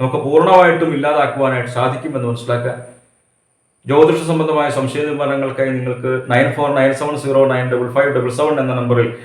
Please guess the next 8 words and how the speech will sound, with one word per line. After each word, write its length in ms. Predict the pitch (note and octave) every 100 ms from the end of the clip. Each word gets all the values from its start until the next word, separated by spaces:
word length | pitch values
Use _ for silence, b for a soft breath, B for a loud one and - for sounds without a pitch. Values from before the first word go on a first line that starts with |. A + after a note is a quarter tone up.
| B B A#2+
WhatsApp 380 | C3+ D#3 D3+ C#3
ഉണ്ട്. 140 | C3
WhatsApp-ൽ 640 | A#2+ A#2+ A#2+ C#3 - D3+
നിങ്ങൾക്ക് 400 | C3 C3 C3 C3+
നിങ്ങളുടെ 340 | B2+ B2+ B2+ B2+
ജനിച്ച 340 | B2+ B2+ -
സമയവും 480 | - B2 B2+ C3+ C3+
സ്ഥലവും 760 | - B2 B2+ D#3 - - -